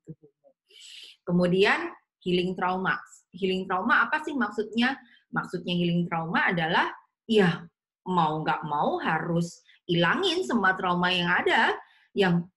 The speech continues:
mungkin pernah Anda, pernah Anda alami sebelumnya, atau mungkin pengalaman-pengalaman orang tua Anda atau orang lain yang mungkin Anda dengar, Anda lihat, itu harus diilangin. Karena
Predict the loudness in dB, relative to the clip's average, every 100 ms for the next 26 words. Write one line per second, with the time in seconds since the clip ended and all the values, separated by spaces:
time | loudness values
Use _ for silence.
0 | 0 2 2 0 -2 -2 -2 -2 -2 0
1 | 0 -2 -6 _ -6 -4 -2 -2 0 2
2 | 2 2 0 -2 -4 -4 -6 -4 -4 -4
3 | -4 -6 -2 0 0 -6 -4 -4 -2 0
4 | 0 0 -8 _ _ _ _ _ _ _
5 | _ -2 2 2 2 0 -4 -2 0 0
6 | -2 -4 -2 -2 -4 -4 -4 -2 -2 -2
7 | -2 -2 -4 -2 -2 0 -2 -2 -4 -2
8 | 2 4 4 2 2 2 0 -4 -4 -2
9 | 0 0 -2 -2 -2 -2 -8 _ _ _
10 | -6 -4 -4 -2 -2 0 -2 -2 -8 -14
11 | -6 -4 -4 -2 2 2